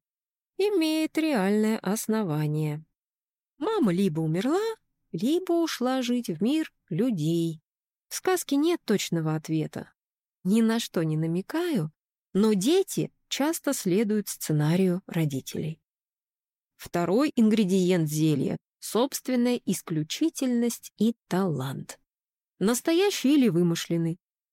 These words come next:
Вспомним, что русалочка была младшей из сестёр, красавицей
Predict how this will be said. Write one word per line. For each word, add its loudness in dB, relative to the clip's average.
Вспомним, 2
что -2
русалочка 0
была 2
младшей 0
из -4
сестёр, -2
красавицей -2